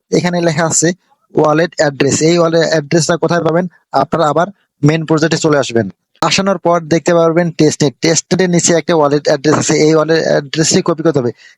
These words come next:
এক ক্লিক করলে ওয়ালেট অ্যাড্রেসটি কপি হবে। আবার সেকেন্ড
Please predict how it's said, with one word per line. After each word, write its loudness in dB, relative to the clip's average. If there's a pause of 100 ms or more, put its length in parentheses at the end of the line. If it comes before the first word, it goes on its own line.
(120)
এক -2 (100)
ক্লিক -2
করলে 0 (180)
ওয়ালেট 0
অ্যাড্রেসটি 0
কপি -2
হবে। -4 (340)
আবার 0 (100)
সেকেন্ড -2